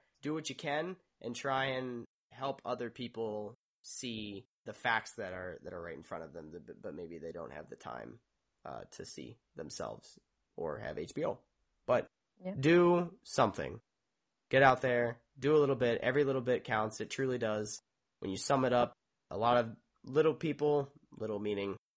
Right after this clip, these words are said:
Speaker 1: everyday citizens, regular people doing stuff, anything small adds up over time. And I think we can really help the world out and make it a better place. So that's all I've got for you in terms of questions. I want to thank you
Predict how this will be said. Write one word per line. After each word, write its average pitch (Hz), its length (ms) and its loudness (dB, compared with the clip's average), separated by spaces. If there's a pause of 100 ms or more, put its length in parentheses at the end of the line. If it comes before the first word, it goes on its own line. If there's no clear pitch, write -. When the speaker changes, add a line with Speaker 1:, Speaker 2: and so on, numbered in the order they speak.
(180)
Speaker 1:
everyday 123 400 2
citizens, 95 580 -6
regular 101 260 -4
people 101 300 -4
doing 101 520 -2 (140)
stuff, - 580 -4
anything 110 540 -2
small 95 560 -2
adds 87 240 -6
up 71 160 -6 (140)
over 60 180 -12
time. - 240 -16 (220)
And 90 80 -4
I - 20 -6
think - 200 -10
we 87 80 -10
can 80 120 -8
really 80 240 -4
help 76 160 -10 (160)
the 101 80 -8
world 64 260 -6
out 55 200 -12
and - 80 -12
make - 160 -10
it 50 60 -10
a 50 40 -12
better 50 160 -10
place. - 320 -12 (160)
So - 240 -4
that's - 380 0 (120)
all 143 200 8
I've 139 180 6
got 147 180 4
for 135 120 -2
you 151 260 4
in 135 80 4
terms 135 240 0
of 127 80 -4
questions. 160 640 0 (200)
I 107 160 6
want 117 360 4 (120)
to 110 840 2 (220)
thank 156 340 2
you 113 260 4